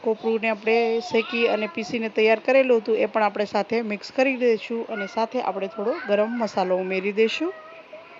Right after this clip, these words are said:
આપણે દોઢ ચમચી જેવો ગરમ મસાલો ઉમેર્યો છે. થોડું આપણે સ્વાદ પ્રમાણે મીઠું ઉમેરી દઈશું.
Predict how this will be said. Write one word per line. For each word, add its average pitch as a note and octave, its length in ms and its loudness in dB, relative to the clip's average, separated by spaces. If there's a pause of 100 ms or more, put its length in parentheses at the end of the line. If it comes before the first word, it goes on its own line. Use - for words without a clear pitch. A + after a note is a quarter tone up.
(3500)
આપણે A3+ 320 0 (240)
દોઢ A3 200 4
ચમચી A3 280 -4
જેવો A3 280 4
ગરમ G#3 280 0
મસાલો G3+ 360 0
ઉમેર્યો A3 400 0
છે. - 220 2 (2000)
થોડું G#3+ 280 -2
આપણે G#3+ 200 -4
સ્વાદ G#3 300 0
પ્રમાણે G#3+ 320 -4
મીઠું A3 320 -2
ઉમેરી G3+ 280 0
દઈશું. A#3+ 400 0